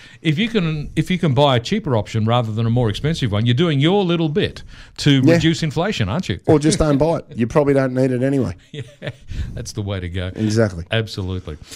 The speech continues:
Speaker 1: Well, it's just about, uh, that time of the program, Luke, when I have to ask you, where can
Speaker 2: Yep.
Speaker 1: listeners get more information?
Speaker 2: Yeah, so look, if you want to get put in touch with a mortgage broker, um, my, my two go-to are obviously, uh, at the moment, David Thomas, Trilogy Funding. I'd give him a ring. If, he's, he's,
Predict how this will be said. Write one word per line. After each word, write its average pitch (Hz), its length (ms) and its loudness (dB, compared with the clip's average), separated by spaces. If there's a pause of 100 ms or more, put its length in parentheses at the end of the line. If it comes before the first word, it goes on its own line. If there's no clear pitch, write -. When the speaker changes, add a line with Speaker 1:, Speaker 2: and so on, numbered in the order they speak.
(240)
Speaker 1:
Well, 170 140 6
it's 170 120 0
just 214 140 -2
about, 139 420 0
uh, 127 160 2
that 139 220 -2
time 139 200 0
of 117 40 -2
the 107 60 -4
program, 131 480 -2
Luke, 175 200 -2
when 143 100 -2
I 127 40 2
have 135 160 0
to 135 80 -4
ask 127 300 -2
you, 127 100 2
where 127 200 0
can 120 140 -2
Speaker 2:
Yep. 117 60 4
Speaker 1:
listeners 131 240 2
get 131 160 -2
more 123 200 0
information? 127 500 -2 (680)
Speaker 2:
Yeah, 202 180 6
so 180 160 4
look, 165 160 4
if 139 80 -2
you 151 100 4
want 160 120 4
to 160 40 2
get 151 160 -2
put 143 140 2
in 127 80 0
touch 131 240 2
with 127 80 0
a 120 40 2
mortgage 127 340 2
broker, 131 340 2 (200)
um, 123 540 0 (160)
my, 143 300 6
my 139 200 2
two 123 200 -2
go-to 120 460 2
are 113 140 2
obviously, 110 600 -4
uh, 104 200 -2
at 92 60 -4
the 80 60 -4
moment, 110 380 0
David 113 260 2
Thomas, 139 420 -6 (160)
Trilogy 123 300 2
Funding. 131 400 -2 (560)
I'd 123 140 2
give 117 120 -2
him 117 140 2
a 113 60 4
ring. 123 180 2
If, - 240 -6
he's, 110 720 -2
he's, 117 380 0